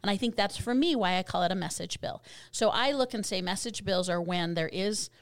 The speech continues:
guidelines, rules, and statutes that have been, um, put forth by able and specialized groups. And one of the other things you see in a message bill is it usually comes with a big red flag that says, "Hey,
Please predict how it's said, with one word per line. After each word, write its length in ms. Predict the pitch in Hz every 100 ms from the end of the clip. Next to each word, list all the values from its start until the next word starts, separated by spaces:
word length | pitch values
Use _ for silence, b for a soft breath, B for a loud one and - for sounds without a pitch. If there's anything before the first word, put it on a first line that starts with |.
| B B -
guidelines, 520 | 180 202 202 202 185
rules, 240 | 196 185
and 140 | 190 180
statutes 600 | - 165 - 208 240 -
that 260 | 190 180 165
have 320 | 175 170 170
been, 320 | 180 165 165 -
um, 240 | 165 156
put 260 | - 220 -
forth 460 | - 185 196 - - B B B
by 180 | - 170 -
able 380 | 196 208 196 208
and 140 | 180 180
specialized 760 | - 175 - 180 175 175 -
groups. 480 | - 185 226 - - B B B -
And 320 | 196 190 190 -
one 280 | 208 214
of 80 | 220
the 120 | 202
other 160 | 202 208
things 280 | 208 202 190
you 80 | 185
see 180 | -
in 100 | 185
a 40 | 180
message 420 | 175 - 185 175
bill 180 | 180 185
is 80 | 196
it 100 | -
usually 280 | 196 196
comes 260 | 190 185 190
with 140 | 185
a 60 | 180
big 240 | 190 180
red 160 | 190 175
flag 340 | 175 185 180 175
that 180 | 175 -
says, 240 | 180 175
"Hey, 220 | 196 180